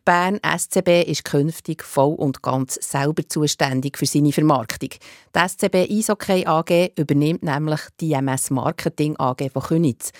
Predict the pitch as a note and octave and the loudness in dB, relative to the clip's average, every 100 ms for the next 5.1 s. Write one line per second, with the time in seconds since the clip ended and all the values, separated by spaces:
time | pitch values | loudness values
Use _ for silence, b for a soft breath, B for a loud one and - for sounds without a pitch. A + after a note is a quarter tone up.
0 | B B - C#3 E3 E3+ F#3 - - - | B B 0 2 2 2 0 -2 -6 -4
1 | - C3 D#3 D#3 D3+ D#3 - C3 A#2+ B2 | 0 0 2 2 2 0 -2 -4 -4 -6
2 | - A#2+ - C#3+ D3 D#3 D3+ C3 C#3 D3 | -6 -6 -4 -4 -4 -6 -2 -2 -2 -4
3 | B2+ - - B2 B2+ A2+ - C3+ B2+ A#2+ | -6 -6 -6 -4 -6 -8 -6 -4 -4 -4
4 | - - - C#3+ A#2+ - A2+ C3+ D3 - | -6 -6 -4 -4 -2 -4 -4 -6 -6 -4
5 | A#2+ | -4